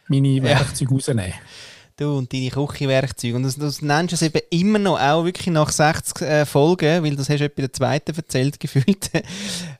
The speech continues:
Speaker 2: Immer noch Werkzeug.
Speaker 1: Voll.
Speaker 2: Nein, das
Speaker 1: Das
Speaker 2: ist
Speaker 1: ist
Speaker 2: Handwerk.
Speaker 1: Werkzeug.
Speaker 2: Das ist Handwerk, Küche.
Speaker 1: Handwerk.
Speaker 2: Ja.
Speaker 1: Ja.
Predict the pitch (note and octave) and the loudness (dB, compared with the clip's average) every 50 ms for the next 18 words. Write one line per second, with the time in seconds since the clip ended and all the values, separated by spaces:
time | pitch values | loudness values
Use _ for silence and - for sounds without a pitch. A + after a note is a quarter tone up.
0 | _ _ _ _ D#3+ D#3+ F3 G3+ F#3+ F3 D3+ C#3+ D#3 F3 - - - - D#3 B2 | _ _ _ _ 2 2 4 4 2 4 4 4 4 2 2 -2 -2 0 2 2
1 | A2+ - - A#2 A2+ - - - - - - - - A#2+ D#3+ G3+ G#3+ F3 A2 - | 2 0 -4 -8 -10 -10 -12 -18 -20 -16 -8 -4 -2 0 0 2 2 0 0 -2
2 | - _ _ _ _ _ _ _ _ _ _ _ _ _ _ _ - C3 C3+ A2 | -6 _ _ _ _ _ _ _ _ _ _ _ _ _ _ _ 0 0 2 2
3 | - G#2 B2+ D3 E3+ G#3 G#3+ F3+ C3+ A2+ G#2+ A2 A2 G#2 - - C3+ B2 A2+ B2+ | 2 4 4 6 6 4 4 2 2 2 2 0 -2 -4 -2 -2 -2 2 4 4
4 | C#3 E3+ F3 D3 A2 F#2+ G2 G#2 - - A#2 G#2+ G#2+ G#2 - A2 G#2 - - A#2+ | 4 4 2 2 0 -2 -2 -4 -6 -6 -6 -6 -6 -8 -10 -12 -10 -8 -6 -4
5 | - C#3+ E3+ F3 F3+ E3+ C3 G#2+ G#2 - - - - _ C3 C3 C#3 - _ _ | -2 0 0 2 2 0 -2 -4 -6 -10 -12 -16 -16 _ -12 -12 -12 -12 _ _
6 | _ _ _ _ _ _ _ _ _ _ _ _ _ - A2+ G#2 - | _ _ _ _ _ _ _ _ _ _ _ _ _ -6 -4 -4 -6